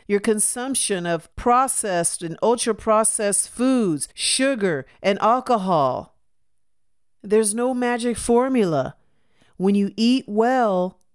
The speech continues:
your liver will heal. So if you want a list of foods that will help promote healing, don't forget to download your food shopping guide,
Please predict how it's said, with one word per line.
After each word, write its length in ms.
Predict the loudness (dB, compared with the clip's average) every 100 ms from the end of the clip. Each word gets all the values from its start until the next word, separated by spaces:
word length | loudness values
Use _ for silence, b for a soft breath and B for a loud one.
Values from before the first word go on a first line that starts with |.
| _ _ _
your 160 | 0 0
liver 460 | 4 2 2 0
will 360 | 2 2 2 2
heal. 640 | -2 0 2 2 -2 -6 _ _ _ _ _ _ _ _ _ _ _
So 460 | -6 0 2 2 2
if 200 | 0 2
you 160 | 2 4
want 340 | 4 2 2
a 120 | 2 2
list 420 | 2 0 0 -2
of 120 | -2
foods 640 | -2 2 4 2 0 -4 -4
that 200 | 0 2 4
will 100 | 2
help 320 | 2 0 0
promote 480 | 0 2 4 2 0
healing, 760 | -2 2 2 2 0 -2 -6 b b b
don't 240 | 0 0 0
forget 300 | 0 0 0
to 80 |
download 720 | -2 0 0 0 0 2 2 0
your 80 |
food 320 | -2 -2 -2 -2
shopping 560 | 0 0 0 0 0
guide, 520 | 2 2 2 2 0